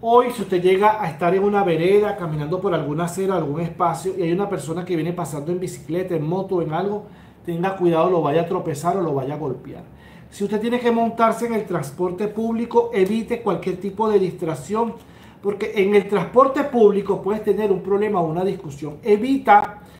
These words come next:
que te, que andar por la calle con un teléfono en la mano, con una cadena de oro, con algunas prendas, porque te pueden robar. En el cuatro de espada te vas a enterar de una situación cerca de tu casa.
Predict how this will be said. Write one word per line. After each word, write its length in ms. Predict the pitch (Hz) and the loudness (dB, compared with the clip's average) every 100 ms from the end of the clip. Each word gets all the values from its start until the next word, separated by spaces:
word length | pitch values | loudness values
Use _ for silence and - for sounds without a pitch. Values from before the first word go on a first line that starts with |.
| - - - | -20 -20 -4
que 80 | 202 | 0
te, 280 | 208 208 - | 4 2 2
que 120 | 233 | -2
andar 360 | 202 185 208 208 | 0 2 2 4
por 160 | 247 | 2
la 180 | 226 208 | 4 2
calle 320 | 233 240 254 | 4 2 2
con 140 | 240 190 | 0 0
un 180 | 175 175 | 0 0
teléfono 480 | 202 202 208 208 | 2 2 2 -2
en 80 | 196 | -2
la 120 | 160 | -2
mano, 420 | 143 175 214 220 214 | 0 2 2 2 -2
con 160 | 170 | -4
una 220 | 156 185 | -2 -4
cadena 360 | 185 156 151 185 | -2 -2 0 0
de 120 | 175 | 2
oro, 260 | 175 208 214 | 2 0 -2
con 200 | 175 156 | -6 -4
algunas 360 | 147 160 180 | -4 -4 -6
prendas, 360 | 175 208 214 202 | -4 -4 -2 -4
porque 240 | 196 - - | -6 -8 -10
te 140 | 143 | -10
pueden 580 | 139 156 156 180 175 - 147 | -8 -2 0 0 -2 -8 -12
robar. 480 | 143 131 117 - - - - - | -8 -8 -10 -16 -20 -20 -20 -4
En 180 | 190 190 | 0 2
el 140 | 180 | 2
cuatro 420 | 185 202 202 226 | 6 6 6 2
de 100 | 220 | 0
espada 420 | 175 208 202 214 | 0 6 8 8
te 100 | 208 | 4
vas 240 | 180 175 208 | 4 4 0
a 60 | |
enterar 640 | 214 208 196 170 165 - - - - - - - | -6 -2 2 2 2 -2 -16 -20 -20 -20 -18 -2
de 100 | 214 | 0
una 220 | 247 262 | 2 0
situación 640 | 254 233 202 - 240 220 | -2 -4 -4 -2 -4 -4
cerca 420 | - 180 175 190 190 | -6 -6 -4 -2 -2
de 80 | |
tu 220 | 185 160 - | -4 -10 -6
casa. 400 | 170 156 - | -6 -6 -14